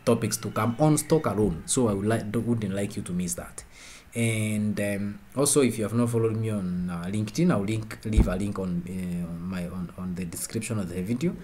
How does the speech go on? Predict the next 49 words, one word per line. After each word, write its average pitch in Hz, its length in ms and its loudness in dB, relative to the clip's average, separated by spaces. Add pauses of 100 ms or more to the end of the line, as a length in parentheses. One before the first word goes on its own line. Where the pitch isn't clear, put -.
(320)
Make 139 160 4
sure 143 140 4
you 120 40 4
click 117 240 0
and 101 160 -2
follow, 120 320 4
because 113 540 -2
again, 104 340 -2
that 101 260 -4
is 87 160 -2
where 92 320 -4
everything 135 440 -2
that 101 140 -2
does 90 200 -2
not 107 220 -2
come 98 220 -2
to - 80 -6
YouTube 87 400 -2 (300)
goes. - 400 0 (300)
I 90 100 -4
keep 117 200 -2
updating 147 460 2
my 160 180 6
LinkedIn 147 400 0
channel 127 260 2
with 107 180 -2
new 120 200 2
things 113 340 -2 (340)
that 92 220 -6
I 104 120 0
believe 95 440 0 (140)
could 87 200 -10
help 98 380 -4
a 87 40 -6
lot 87 160 -4
of - 200 -10
people 87 360 -6
out 185 160 -6
there 87 180 -4
to 87 120 -10
understand - 440 -4
E 123 80 4
R 127 100 6
P 113 120 -2
Next 98 240 -4
and 87 180 -4
to 85 60 -6
understand 82 440 -8
Frappe. - 380 -10